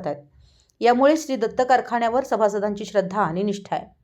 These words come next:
शेतकरी सभासदांचं जीवनमान उंचावण्यासाठी पुन्हा एकदा सत्तारूढ गटावर सभासदांनी विश्वास दाखवावा असं आवाहन उद्यान पंडित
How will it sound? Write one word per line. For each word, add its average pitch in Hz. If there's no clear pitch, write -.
शेतकरी 277
सभासदांचं 247
जीवनमान 220
उंचावण्यासाठी 208
पुन्हा 214
एकदा 254
सत्तारूढ 202
गटावर 196
सभासदांनी 233
विश्वास 214
दाखवावा 214
असं 233
आवाहन 190
उद्यान 208
पंडित 262